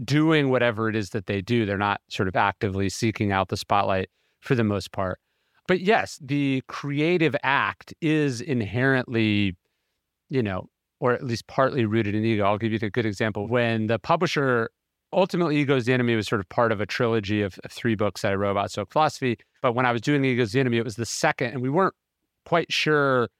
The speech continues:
that it was part of a, of a series. And so the publisher had this, like, what they thought was this interesting idea for how to market it. And it was just an all-white book that said, "Ego is the enemy" in the center.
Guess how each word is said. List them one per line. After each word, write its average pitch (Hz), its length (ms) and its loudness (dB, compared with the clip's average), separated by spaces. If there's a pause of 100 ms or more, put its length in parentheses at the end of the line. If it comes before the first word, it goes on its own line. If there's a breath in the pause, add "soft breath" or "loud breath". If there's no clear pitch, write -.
(140)
that 139 120 4
it 123 100 0
was 120 380 2
part 127 260 2
of 123 140 -2
a, 135 40 0 (260)
of 131 160 -2
a 135 40 -2
series. 156 460 -4 (260)
And 147 140 0
so 175 80 2
the 147 120 2
publisher 165 460 2
had 131 180 2
this, 127 180 -2
like, 113 240 -2 (120)
what 120 180 -2
they 131 120 2
thought 123 200 2
was 117 120 -4
this 107 160 -6
interesting 110 440 -6
idea 101 320 -2
for - 140 -8
how 101 120 -4
to 98 60 -4
market 98 340 -4
it. 95 140 -4
And 92 240 -6 (260 loud breath)
it 135 80 0
was 120 160 0
just 135 220 -2
an 123 180 0
all-white 143 640 2
book 117 420 -2 (480)
that 113 140 -6
said, 117 200 -4
"Ego 143 260 -2
is 143 100 -2
the 139 120 -4
enemy" 120 260 -2
in 110 80 -2
the 107 80 -2
center. 101 480 -2